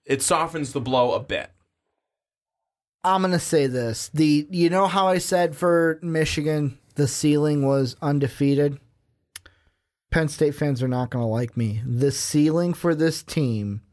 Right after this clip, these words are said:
Speaker 2: is one loss. I don't see this team going undefeated into a playoff. If this team goes into a playoff, they lose one game,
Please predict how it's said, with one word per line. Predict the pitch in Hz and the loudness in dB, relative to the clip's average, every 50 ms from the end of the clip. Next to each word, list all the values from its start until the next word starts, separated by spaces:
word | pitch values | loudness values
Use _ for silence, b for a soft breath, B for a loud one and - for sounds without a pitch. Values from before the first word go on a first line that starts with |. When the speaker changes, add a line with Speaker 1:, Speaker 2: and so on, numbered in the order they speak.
| _ _ _ _ _ _ _ _ _ _ _ _ _ - | _ _ _ _ _ _ _ _ _ _ _ _ _ -4
Speaker 2:
is | 143 139 123 120 | -2 0 0 0
one | 120 120 120 120 117 | 0 -2 -2 -2 -2
loss. | 113 110 98 92 78 - - - - - - _ _ _ _ _ _ _ _ _ _ - | -4 -4 -6 -6 -8 -8 -12 -16 -18 -20 -20 _ _ _ _ _ _ _ _ _ _ -4
I | 160 151 | -2 0
don't | 135 113 - 147 143 156 - | 0 0 0 -2 -2 -2 -6
see | - - 160 143 | -4 0 0 0
this | 131 131 123 - | 2 0 -2 -4
team | - - 139 131 127 | -4 -4 -2 0 0
going | 120 123 123 123 120 | 0 0 0 0 0
undefeated | 123 123 123 120 117 - - - 131 127 120 117 110 | -2 -2 0 0 -2 -2 -2 -2 -2 0 0 0 0
into | 113 113 117 113 120 117 | 0 0 0 0 0 -2
a | 110 | -4
playoff. | - - - 113 113 113 104 101 104 - - | -4 -6 -6 -4 -4 -4 -4 -6 -6 -6 -4
If | - 151 120 | -4 -4 -2
this | 127 147 165 165 165 | 0 0 0 0 0
team | - - 202 190 180 | -2 -2 -2 -2 0
goes | 170 170 156 143 | 0 0 0 0
into | 156 156 160 156 151 143 | 0 -2 0 0 0 0
a | 127 | 0
playoff, | 131 - 143 143 156 160 160 175 185 185 185 - _ _ _ _ _ _ _ - 135 | -2 0 0 2 2 4 4 2 2 0 -2 -6 _ _ _ _ _ _ _ -4 2
they | 151 160 156 151 | 2 2 4 2
lose | 143 139 156 160 185 202 185 151 | 2 2 2 2 2 0 -2 -4
one | 151 147 151 170 196 220 233 226 | 0 2 2 2 2 2 0 0
game, | 185 214 202 165 147 135 139 143 143 | 0 0 0 0 0 -2 -6 -8 -10